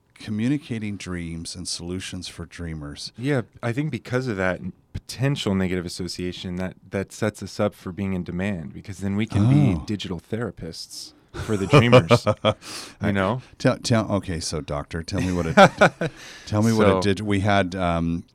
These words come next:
Speaker 1: we had Doctor Keith Witt on an episode, and he's a clinical psychologist and deals with C E Os. So,
Speaker 2: Yes.
Speaker 1: uh, he's not a digital therapist. W-, w-, what does a digital therapist do?
Speaker 2: You know, everyone,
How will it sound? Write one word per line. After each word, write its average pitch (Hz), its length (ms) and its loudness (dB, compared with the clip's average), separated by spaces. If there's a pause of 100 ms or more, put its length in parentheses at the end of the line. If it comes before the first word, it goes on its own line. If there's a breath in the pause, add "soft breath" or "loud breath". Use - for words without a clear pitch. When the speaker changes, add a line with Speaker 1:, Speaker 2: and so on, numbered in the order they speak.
(100)
Speaker 1:
we 95 140 -2
had 87 120 -2
Doctor 87 260 -4
Keith - 340 -8
Witt 90 220 -2
on 80 260 -4
an 78 140 -8
episode, 78 600 -8 (120)
and 78 240 -12
he's 82 240 -8
a 92 40 -12
clinical 85 380 -10
psychologist 76 840 -10
and 73 240 -12
deals 80 300 -8
with 73 120 -14
C 78 300 -10
E 76 40 -8
Os. 71 200 -10
So, 76 320 -6 (200 loud breath)
Speaker 2:
Yes. 98 380 -4
Speaker 1:
uh, 82 240 -8
he's 85 320 -10
not 80 180 -6
a 73 60 -12
digital 73 380 -12
therapist. 73 640 -12
W-, 101 200 -14
w-, 101 220 -16
what 113 160 -8
does 156 140 -4
a 151 60 -6
digital 101 380 -6
therapist - 680 -6
do? 69 280 -10
Speaker 2:
You 117 100 -6
know, 113 100 0
everyone, 117 480 -2